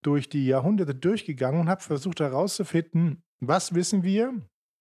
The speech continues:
wann ist es aufgeschrieben worden und, äh, welche Entwicklungsströmungen hat es gegeben. Und das versuche ich mal hier kurz anzureißen, was es gegeben ist. Und ich muss gleich sagen, es ist eine,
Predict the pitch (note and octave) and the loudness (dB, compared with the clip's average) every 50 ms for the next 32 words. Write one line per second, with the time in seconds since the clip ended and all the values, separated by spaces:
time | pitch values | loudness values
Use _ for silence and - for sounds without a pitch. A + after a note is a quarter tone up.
0 | _ - - C#3+ D3+ F3+ G3+ F#3+ D#3 D#3 D#3+ - - C3+ D3+ F#3+ F#3+ - G3+ - | _ -2 0 2 2 4 2 2 0 -2 -4 -2 0 0 0 0 0 -2 -4 -4
1 | - F#3 F#3+ G#3 F#3+ F#3+ E3 D#3+ D#3+ F3 F#3 F#3+ G3 F3+ F#3+ G3+ G#3 F#3 - _ | -2 -2 -2 0 0 -2 -2 0 0 0 0 0 0 0 0 0 0 -2 -4 _
2 | _ _ _ _ _ _ _ _ - E3 E3+ F3 F3 D#3+ - - F3 E3 D3 E3 | _ _ _ _ _ _ _ _ 2 2 2 2 2 -2 -4 -4 -4 0 2 2
3 | F#3 F3+ G3+ F3+ D#3 C#3 E3+ E3 - D#3+ D#3 D3 - - - D3 C#3+ C3+ C#3 C#3 | 2 2 2 0 0 0 -2 -2 0 -2 -2 -2 -2 -2 0 0 2 2 2 0
4 | C#3 A#2 B2 B2+ B2 A#2+ - - - C3+ A#2 A2 A#2+ A#2+ G#2+ G2 F#2+ F2 - _ | 0 0 -2 -2 -4 -6 -8 -8 -10 -10 -6 -2 0 0 0 -2 -4 -12 -14 _
5 | _ _ _ _ _ _ _ _ _ _ _ _ _ _ _ _ - C#3+ C#3+ C#3+ | _ _ _ _ _ _ _ _ _ _ _ _ _ _ _ _ 0 2 2 2
6 | D3 C#3 - D3+ D#3+ D#3 - - F#3+ D#3+ G3 G3 F3+ - F3+ F3 F3 D#3 E3 D#3+ | 2 2 0 0 0 0 0 -2 -2 0 0 0 0 2 2 2 2 2 0 0
7 | - - E3+ E3 - - - E3 D#3 - E3 B2+ B2 B2+ C3 C3+ C3+ C#3+ C3 B2+ | 0 0 0 0 -2 -4 -4 -4 -2 -2 -2 0 2 2 2 2 0 -2 -4 -4
8 | A#2+ B2 B2 C3+ B2 A2+ C#3+ E3+ F3 C#3+ C3+ D3 - E3 D3 C3 - D#3 D#3 - | -4 -4 -6 -6 -4 -2 -2 0 0 2 0 0 0 -2 -4 -2 -2 -2 -2 -2
9 | - D3+ D3+ E3 D3 - D3+ D3+ D3+ D#3 D3+ D#3 C#3+ - F3 D#3 - - D#3+ C#3 | -2 -2 -2 -2 -2 -2 0 0 2 2 0 0 -2 -2 -4 -6 -6 -4 -4 -2
10 | C3+ C#3 C#3 | -2 -2 -4